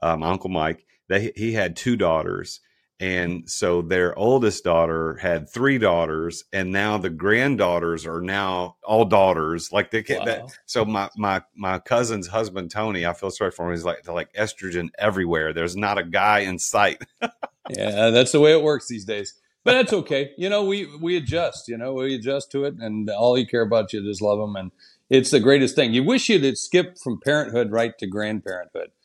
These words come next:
Speaker 2: 'cause being a grandparent is a lot better and easier than it was being a parent. That's for sure.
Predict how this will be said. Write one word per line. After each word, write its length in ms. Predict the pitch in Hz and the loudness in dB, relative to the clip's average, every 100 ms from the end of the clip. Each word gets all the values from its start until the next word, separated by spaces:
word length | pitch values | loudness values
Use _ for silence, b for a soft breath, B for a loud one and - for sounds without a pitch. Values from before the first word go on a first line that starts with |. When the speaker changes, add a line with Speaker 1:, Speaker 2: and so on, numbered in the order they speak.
| _ _ - | _ _ 0
Speaker 2:
'cause 200 | 113 95 | 0 2
being 280 | 98 139 117 | 4 4 4
a 40 | |
grandparent 580 | 101 117 117 113 98 95 _ _ | 2 0 0 -2 -4 -6 _ _
is 160 | 107 95 | -6 0
a 60 | |
lot 200 | 101 104 | 2 2
better 260 | 95 107 107 | 2 2 2
and 100 | 98 | 0
easier 360 | 104 98 98 95 | -2 -2 -4 -8
than 120 | 98 | -10
it 60 | |
was 180 | 95 98 | -8 -8
being 280 | 92 98 95 | -8 -16 -14
a 60 | 92 | -8
parent. 320 | 98 90 90 | -4 -4 -4
That's 160 | 104 92 | -4 -4
for 160 | - 92 | -4 -4
sure. 240 | 92 - | -4 -6